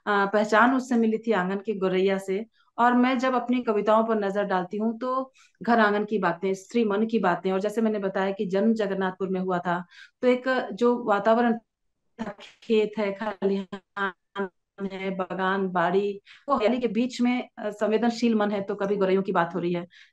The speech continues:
खेतों को देख रही हूँ, या बहुत सारे जो झारखंड की जो वन संपदा है, उन सबके बीच विचरना और कविताएं लिखना, तो वो दो कारण था कि वो आंगन की गौरैया से ही मैंने अपने पहले संग्रह को, अ, अ, प्रकाशित करवाया। तो वही बातें हैं कि वहां से ही पहचान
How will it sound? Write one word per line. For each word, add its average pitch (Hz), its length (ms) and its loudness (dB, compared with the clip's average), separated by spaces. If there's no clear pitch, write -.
खेतों 196 260 2
को 190 100 0
देख 175 200 -2
रही 170 100 -2
हूँ, 175 120 -2
या 180 100 0
बहुत 208 360 2
सारे 196 160 2
जो 180 200 -4
झारखंड 185 360 0
की 190 140 0
जो 180 100 0
वन 185 120 2
संपदा 175 400 -4
है, 180 140 0
उन 190 60 -2
सबके 196 260 -2
बीच 214 280 0
विचरना 185 440 2
और 180 80 -2
कविताएं 175 420 -4
लिखना, 208 240 -4
तो 262 180 -6
वो 247 140 -4
दो 226 180 2
कारण 185 320 0
था 196 240 -8
कि 214 80 2
वो 196 140 4
आंगन 185 280 2
की 202 120 -2
गौरैया 190 380 2
से 214 120 -4
ही 202 180 -2
मैंने 202 260 0
अपने 185 360 -8
पहले 185 300 -4
संग्रह 180 380 -4
को, 202 300 -4
अ, - 0 -
अ, 175 520 -2
प्रकाशित 180 580 -4
करवाया। 165 400 -2
तो 190 420 -4
वही 208 200 0
बातें 170 300 -2
हैं 220 200 -2
कि 196 160 -2
वहां 185 240 -2
से 196 120 -4
ही 233 240 -2
पहचान 202 380 2